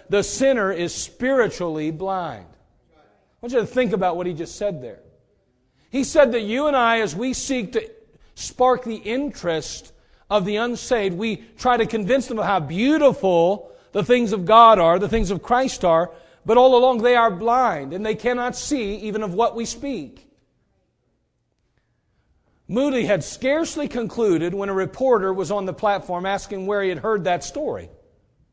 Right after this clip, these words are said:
"Well," said Mister Moody, "I,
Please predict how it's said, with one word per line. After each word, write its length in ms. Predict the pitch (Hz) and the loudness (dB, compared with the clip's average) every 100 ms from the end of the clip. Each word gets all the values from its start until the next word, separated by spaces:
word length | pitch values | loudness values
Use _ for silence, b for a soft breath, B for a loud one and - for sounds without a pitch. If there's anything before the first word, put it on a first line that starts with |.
| _ _ _ _ _ _ _ _ _ _ | _ _ _ _ _ _ _ _ _ _
"Well," 480 | 156 214 220 240 247 | -2 2 2 0 -2
said 300 | - 233 220 | -2 -4 -2
Mister 380 | 220 220 - | -4 -6 -4
Moody, 340 | 226 226 262 254 | -2 -2 0 0
"I, 240 | 214 208 | 0 -2